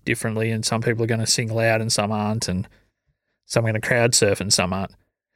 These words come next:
Comedy's kind of more of a collective thing. Well, that's the way it feels to me,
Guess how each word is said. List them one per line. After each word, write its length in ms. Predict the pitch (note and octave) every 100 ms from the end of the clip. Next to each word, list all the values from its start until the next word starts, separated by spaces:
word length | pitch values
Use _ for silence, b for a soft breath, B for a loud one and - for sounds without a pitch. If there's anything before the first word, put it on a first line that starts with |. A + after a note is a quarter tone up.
| _ _ -
Comedy's 360 | - C3+ B2 -
kind 220 | B2 A2+
of 80 | A2
more 160 | A#2 A2
of 80 | A2
a 60 |
collective 480 | - A#2 A2+ B2 G#2+
thing. 320 | - A2 A2+ -
Well, 180 | B2+ A#2+
that's 220 | C3 -
the 60 | B2
way 160 | A2+
it 80 | G#2
feels 300 | C3 A2+ -
to 80 | A#2+
me, 360 | A#2+ A2+ G#2